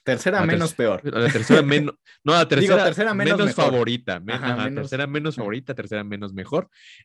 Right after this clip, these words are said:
Speaker 2: eh, que es Harry Potter y la Cámara de los Secretos, que bueno, pues también era difícil una película,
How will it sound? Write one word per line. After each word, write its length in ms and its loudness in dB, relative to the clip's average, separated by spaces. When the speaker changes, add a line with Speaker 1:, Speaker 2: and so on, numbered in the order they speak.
Speaker 2:
eh, 420 2
que 300 -2
es 380 -2
Harry 220 -2
Potter 520 -4
y 80 -10
la 140 -6
Cámara 280 -6
de 40 -4
los 140 -6
Secretos, 640 -6
que 180 0
bueno, 280 -2
pues 180 -6
también 380 -6
era 160 -2
difícil 400 -6
una 180 -8
película, 520 -10